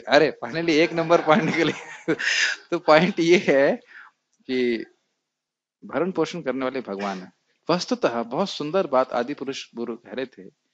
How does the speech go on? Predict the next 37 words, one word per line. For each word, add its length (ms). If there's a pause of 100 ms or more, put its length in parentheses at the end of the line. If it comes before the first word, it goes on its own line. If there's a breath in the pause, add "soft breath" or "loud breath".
(280)
कि 60
अगर 240
आप 160
यज्ञ 360
कर 200
रहे 200
हो 140
तो 140
भूखे 480
मरने 340
की 140
तो 120
कोई 140
मतलब 380
ही 60
नहीं 180
है। 120 (1300)
अगर 240
हम 220
भक्ति 280
कर 160
रहे 140
हैं, 220
जप 220
कर 120
रहे 160
हैं, 220
यज्ञ 280
कर 180
रहे 80
हैं, 80
प्रभु 180
के 120
लिए 60
कुर्सी 280
लेकर 280
आइए। 100